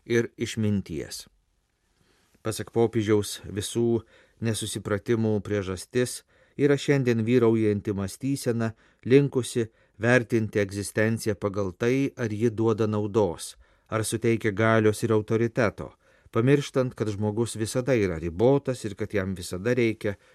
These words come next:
kito žmogaus artumo. Šią tiesą mums ypač primena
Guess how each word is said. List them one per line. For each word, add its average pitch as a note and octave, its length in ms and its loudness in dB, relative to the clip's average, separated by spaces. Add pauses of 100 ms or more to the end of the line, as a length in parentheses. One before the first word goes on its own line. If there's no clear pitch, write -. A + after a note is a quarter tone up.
(180)
kito B2 320 0
žmogaus G2+ 600 0
artumo. G#2+ 640 -2 (1000)
Šią D3 200 2
tiesą C3+ 400 2
mums A2 380 -2
ypač D3 400 -2
primena A2+ 540 -2